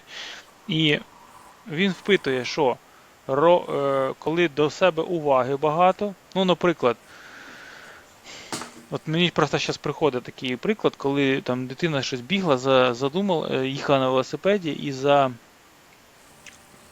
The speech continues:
в процесі за-, задумалась і поїхала на, через дорогу, і чуть машина її не збила. Я просто,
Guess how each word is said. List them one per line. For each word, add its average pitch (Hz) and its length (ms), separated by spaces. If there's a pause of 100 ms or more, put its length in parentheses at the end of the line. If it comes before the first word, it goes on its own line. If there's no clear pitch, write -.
(240)
в - 80
процесі 160 540
за-, 131 380 (220)
задумалась 139 800
і 147 180
поїхала 156 560
на, 131 480 (260)
через 135 260
дорогу, 165 480 (440)
і 143 60
чуть 180 200
машина 165 380
її 131 140
не 127 80
збила. 160 300
Я 131 80
просто, 139 360